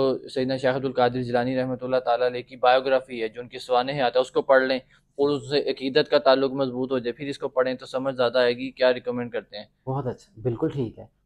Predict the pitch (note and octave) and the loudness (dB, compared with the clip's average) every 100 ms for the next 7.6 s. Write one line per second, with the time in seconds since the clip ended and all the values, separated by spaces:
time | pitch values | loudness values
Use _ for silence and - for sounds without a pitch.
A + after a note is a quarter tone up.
0 | _ B2 D3+ D#3+ F3+ - D3+ D#3 D#3 C#3+ | _ -2 0 2 0 4 4 4 0 -4
1 | C#3 C3+ D3+ D3+ - D#3+ C#3+ C3+ D#3 C3+ | -4 -4 -2 -4 -4 -2 0 0 0 0
2 | C3 C3+ C3+ B2+ C#3 C#3 D#3 E3 C3 - | -2 0 -2 -4 -6 -6 -4 -4 -6 -8
3 | A2 - _ C#3 C3+ D3+ D3 B2 C#3+ D3+ | -14 -14 _ -12 -10 -10 -10 -10 -6 -4
4 | D3+ D#3+ D3+ D3 B2+ B2+ C3 C3 C#3+ - | -4 -6 -2 2 0 0 -4 -2 -2 -4
5 | C3 B2 G2+ - F2+ A2 A2 G#2 G2+ F3+ | -4 -4 -4 -10 -14 -10 -10 -8 -6 -4
6 | F#3 F#3 D3 C#3 D3 B2 A2+ A#2+ B2+ B2 | -2 -4 -4 -4 -4 -4 -4 -4 -4 -4
7 | A#2 - A2+ B2 D3+ D3+ | -6 -6 -8 -6 -4 -6